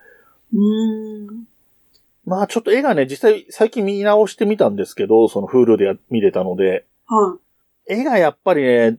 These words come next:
Speaker 2: デジタルリマスターとかかかってるわけじゃないんで、ちょっと荒いんですけどね。
Speaker 1: うーん。
Speaker 2: うん、ちょっとそこが残念だったりするんですけど。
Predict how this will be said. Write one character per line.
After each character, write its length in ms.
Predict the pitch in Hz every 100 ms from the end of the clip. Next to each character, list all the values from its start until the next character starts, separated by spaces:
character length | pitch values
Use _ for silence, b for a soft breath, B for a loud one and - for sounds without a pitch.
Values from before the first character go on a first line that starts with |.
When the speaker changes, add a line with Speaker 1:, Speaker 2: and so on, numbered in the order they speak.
| -
Speaker 2:
デ 180 | 127 135
ジ 120 | 202
タ 120 | 269
ル 100 | 262
リ 100 | 247
マ 140 | 247
ス 60 | 240
タ 60 | 120
ー 20 |
と 80 | 117
か 100 | -
か 100 | -
か 80 |
っ 80 | 160
て 80 | 139
る 60 | 113
わ 60 |
け 80 | 104
じ 80 | 98
ゃ 20 |
な 120 | 107
い 80 | 107
ん 120 | 101
で、 300 | 98 107 110 113
ち 120 | -
ょ 40 |
っ 60 | 277 -
と 120 | 113
荒 280 | 117 139 147
い 140 | 160
ん 200 | 151 107
で 100 | 101
す 80 | 92
け 120 | - 95
ど 140 | 92
ね。 440 | 107 113 113 120 _ _ _ _ -
Speaker 1:
う 40 |
ー 80 | 214
ん。 1000 | 233 226 226 226 226 220 226 120 113 113
Speaker 2:
う 20 |
ん、 40 | 120
ち 60 |
ょ 40 | -
っ 20 |
と 60 | -
そ 120 | 143
こ 140 | 143
が 100 | 123
残 220 | 110 113
念 140 | 113 113
だ 80 | 104
っ 60 |
た 140 | - 92
り 160 | 92
す 140 | - 101
る 80 |
ん 100 | 95
で 80 | 90
す 100 | -
け 100 | -
ど。 220 | - 76